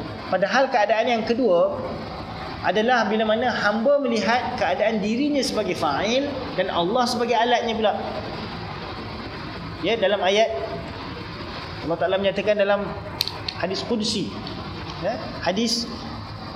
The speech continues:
"La yazalu 'abdi yataqarrabu ilayya bin nawafili hatta ahbabtuhu. Fa idza ahbabtuhu fa kuntu sam'uhu alladhi yasma'u bih,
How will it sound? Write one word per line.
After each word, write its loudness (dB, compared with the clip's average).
"La 6
yazalu 4
'abdi 4
yataqarrabu 4
ilayya 2
bin 0
nawafili 2
hatta 2
ahbabtuhu. 0
Fa 0
idza 4
ahbabtuhu 2
fa 4
kuntu 0
sam'uhu 2
alladhi 2
yasma'u 2
bih, -2